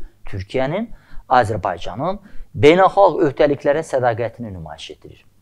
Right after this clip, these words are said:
Bəyannamə heç də ona hesablanmayıb ki, iki dövlət, bir millət fəlsəfəsi bəzi qeyri-peşəkar emosional kontingentin iddia etdiyi kimi bir dövlət, bir millət tezisinə transformasiya eləyir, yaxud eləyəcək.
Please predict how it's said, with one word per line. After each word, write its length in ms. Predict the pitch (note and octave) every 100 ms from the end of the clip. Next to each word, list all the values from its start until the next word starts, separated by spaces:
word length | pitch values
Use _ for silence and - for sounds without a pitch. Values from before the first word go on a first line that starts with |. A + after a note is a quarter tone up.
| _ _ _ _ _ _ _
Bəyannamə 600 | A2+ G#2 G2 F#2 A#2 D#3+ - _ -
heç 220 | G#3 A3 -
də 60 |
ona 140 | C#3 C#3+
hesablanmayıb 680 | - C3+ C#3+ D#3 G2+ E2 -
ki, 200 | G2+ E2+ _ _ _ _ _
iki 160 | - F3+
dövlət, 480 | C3 G#2+ A2+ A2+ -
bir 120 | A#2+
millət 320 | A2 G2 A2+ -
fəlsəfəsi 680 | F2+ - - G2 - F3+ F#3 _ _ _
bəzi 460 | - B2+ E3+ C#3+ B2
qeyri-peşəkar 760 | A#2+ D3 A#2 A#2 A2 A2 A#2 G#2
emosional 480 | G#2+ A2 - A2 A2+
kontingentin 720 | - G#2+ - G2 F#2+ F2+ G#2+
iddia 280 | F#2 F#2 G2+
etdiyi 160 | D3 C#3+
kimi 220 | D3+ D3+ _ _ _ -
bir 140 | E3 C3+
dövlət, 420 | A2+ G2+ D#3 - -
bir 140 | A#2
millət 340 | G#2+ B2+ C3 -
tezisinə 540 | F#2+ F2 F#2 F#2+ G2 _ _ _ _
transformasiya 800 | A2+ G2+ - E2+ D#2+ E2 - A#2+
eləyir, 280 | C3 F3+ D3+ G2
yaxud 180 | D3 F#2
eləyəcək. 380 | D#2 D2 D2